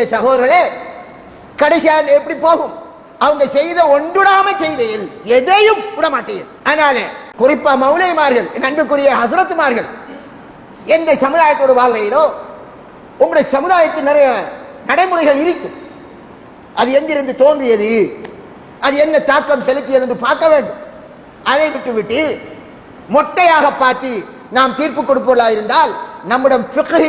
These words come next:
என்பதே கிடையாது. ரசூலுல்லாஹி ஸல்லல்லாஹு அலைஹி வஸல்லம் என்ன சொன்னார்கள்? "மை யுரிதில்லாஹு பி ஹைரன் யுஃபக்கிஹுஹு ஃபித்தீன்." அல்லாஹ் யாருக்கு நலவை நாடினானோ அவருக்கு மார்க்கத்தில் விளக்கத்தை ஏற்படுத்துவார் என்றால், விளக்கம். கற்-,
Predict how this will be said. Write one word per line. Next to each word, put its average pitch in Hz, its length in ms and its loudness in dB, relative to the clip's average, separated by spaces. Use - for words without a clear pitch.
என்பதே 285 300 4
கிடையாது. 277 360 2
ரசூலுல்லாஹி 262 540 2
ஸல்லல்லாஹு 262 340 2
அலைஹி 233 120 0
வஸல்லம் 233 300 -2
என்ன 269 180 0
சொன்னார்கள்? 262 380 0
"மை 262 80 4
யுரிதில்லாஹு 262 600 2
பி 247 60 -4
ஹைரன் 294 380 0
யுஃபக்கிஹுஹு 294 720 -2
ஃபித்தீன்." 294 380 -2
அல்லாஹ் 294 260 2
யாருக்கு 277 420 0
நலவை 277 280 4
நாடினானோ 220 520 0
அவருக்கு 269 360 2
மார்க்கத்தில் 302 640 0
விளக்கத்தை 359 580 2
ஏற்படுத்துவார் 277 460 0
என்றால், 202 260 -4
விளக்கம். 330 460 0
கற்-, 202 200 -4